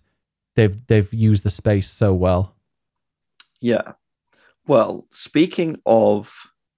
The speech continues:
Speaker 2: the map size, and speaking of really stunning, beautiful areas, have you yet gone down the well?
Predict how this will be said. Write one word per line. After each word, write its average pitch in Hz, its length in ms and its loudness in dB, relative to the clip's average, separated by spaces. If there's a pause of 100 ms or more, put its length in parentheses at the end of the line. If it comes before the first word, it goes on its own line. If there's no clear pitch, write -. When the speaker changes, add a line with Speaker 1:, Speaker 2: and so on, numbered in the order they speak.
(260)
Speaker 2:
the 110 100 -6
map 107 260 -4
size, - 540 -10 (580)
and 120 140 -2
speaking - 460 -4
of 107 400 -4 (280)
really 123 280 0
stunning, 104 920 -4
beautiful 110 440 -2
areas, - 600 -4 (640)
have 143 480 -4
you 165 240 -2
yet 143 420 0
gone 113 280 0
down 104 340 -2
the 101 80 -4
well? - 560 -8